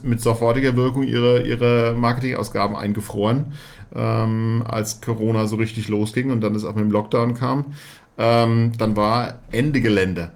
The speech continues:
mit dem Einkommen. Und da kannst du noch so ein toller Fotograf sein, weil sie alle, äh, also sagen, das, ne, das kann doch nicht sein, wenn du gut im Business bist.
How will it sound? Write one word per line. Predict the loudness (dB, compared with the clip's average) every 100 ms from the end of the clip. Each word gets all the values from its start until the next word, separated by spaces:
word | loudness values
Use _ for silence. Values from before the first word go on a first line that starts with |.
| _ _
mit | -4 -4 -4 -10 -6
dem | -6
Einkommen. | -4 -6 -4 -2 0 0
Und | 0
da | -2
kannst | -2 -2
du | -2
noch | -2 -2
so | -4
ein |
toller | -2 0 0
Fotograf | -2 -2 0 -2
sein, | -2 -4 -2 0
weil | -2
sie | -2
alle, | -2 2 2 0 -4 -4
äh, | -6
also | -8 -6 -4
sagen, | -2 -2
das, | -2 -4 -6
ne, | -6 -6
das | -6
kann | -4 0 0
doch | -2 -4
nicht | -6 -4
sein, | -2 0 0
wenn | 0 2
du | 0 -2 -4
gut | -2 -2
im |
Business | 0 2 2 0
bist. | 0 -2 -2